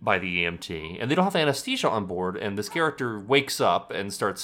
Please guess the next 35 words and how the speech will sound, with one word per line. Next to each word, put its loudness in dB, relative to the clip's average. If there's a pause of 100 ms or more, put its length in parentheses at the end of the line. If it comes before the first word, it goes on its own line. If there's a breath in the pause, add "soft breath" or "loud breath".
(140)
screaming -2
during 0
the -6
surgery. -4 (1160 loud breath)
And 2
one 6
of 2
the 0
characters 2 (520)
punches -2
that 4
character 0 (560)
in 0
the 0
head, 2 (480 soft breath)
and -4
they 0 (280)
go 4
unconscious, -4
and -6
that's 0
what -8
they -8
use -14
for -12
anesthesia. -20
So -6
that's 2
the 6
level 6
of 0
intelligence -6
of -16
this -16
movie. -16